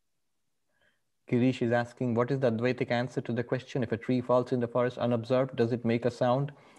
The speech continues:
Yes, from a phenomenal perspective or an absolute perspective, it's right to, is it right to answer with another, uh, question, "What tree, what forest?" Correct. Does it make a sound? Uh, literally, no. Because a sound, what is a sound?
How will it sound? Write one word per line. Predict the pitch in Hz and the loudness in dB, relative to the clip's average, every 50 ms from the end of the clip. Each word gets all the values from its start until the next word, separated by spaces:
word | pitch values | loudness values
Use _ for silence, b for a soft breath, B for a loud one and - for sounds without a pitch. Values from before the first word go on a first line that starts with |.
| b b b b _ | b b b b _
Yes, | 117 123 123 - | 2 2 2 2
from | - - 113 113 110 | 0 0 2 2 2
a | |
phenomenal | 107 - 120 123 123 127 127 127 127 120 | 2 2 2 4 4 4 2 2 2 0
perspective | 123 123 - - - 127 120 - 131 131 127 - | 0 -2 -2 0 0 0 2 2 0 0 2 2
or | 104 | 2
an | 107 | 2
absolute | 104 110 - - - 135 131 131 | 2 0 0 0 0 0 0 2
perspective, | 135 127 - - - 131 - - 127 117 | 0 -2 -2 -2 -2 -2 0 2 0 0
it's | 113 - | 0 0
right | 98 101 107 117 117 - - - | 2 2 4 4 2 0 -4 -2
to, | - 120 117 - - - - _ | 2 2 2 2 -2 -6 -4 _
is | 117 113 | 0 2
it | 117 113 - | 2 2 2
right | - 120 120 - | 2 0 2 0
to | - | 0
answer | 117 110 117 - - 123 | 0 0 0 0 -2 0
with | 110 110 110 - | 0 0 0 2
another, | 104 107 107 107 113 113 110 - B B B B B B B B B B B B _ - | 2 2 4 4 4 2 2 0 B B B B B B B B B B B B _ -8
uh, | 117 | -2
question, | - - 117 117 - - 123 120 107 | 0 0 0 0 -2 0 0 2 4
"What | 107 117 117 - | 4 2 2 0
tree, | - - - 123 123 113 | -2 0 2 2 2 4
what | 107 113 117 117 - | 4 4 4 2 0
forest?" | - - 113 110 117 123 120 - - - - | 0 2 4 4 4 2 0 -2 -8 -2 2
Correct. | - 147 139 123 - - - - B B B B B B B B B B B B B B B B B B B B B B B _ | 6 6 6 6 4 2 -6 -12 B B B B B B B B B B B B B B B B B B B B B B B _
Does | - 180 196 220 | 10 10 12 12
it | 233 190 | 10 10
make | 190 196 208 - | 10 8 8 8
a | 196 | 6
sound? | - - 196 196 202 220 214 196 185 - - - _ _ _ _ _ _ _ _ _ _ - - _ _ _ _ - - - | 6 8 8 10 10 8 6 4 2 -4 -12 -16 _ _ _ _ _ _ _ _ _ _ -20 -20 _ _ _ _ -6 2 6
Uh, | 117 147 147 147 147 151 | 8 10 10 10 10 10
literally, | 156 170 180 180 - 220 208 208 220 226 214 - - - | 10 8 8 8 8 10 10 10 10 8 6 4 2 4
no. | 139 143 151 165 151 131 95 - - - - 123 | 8 8 10 10 8 6 4 2 -2 -4 2 4
Because | 139 151 156 165 160 | 6 6 8 8 8
a | 160 151 | 6 4
sound, | 151 - 151 139 156 180 208 226 214 160 123 | 4 4 6 6 8 8 8 8 8 8 8
what | 151 190 196 220 | 6 8 8 8
is | 202 175 | 8 8
a | 175 147 | 6 6
sound? | - - 131 117 107 95 90 90 | 4 2 2 4 4 2 0 -4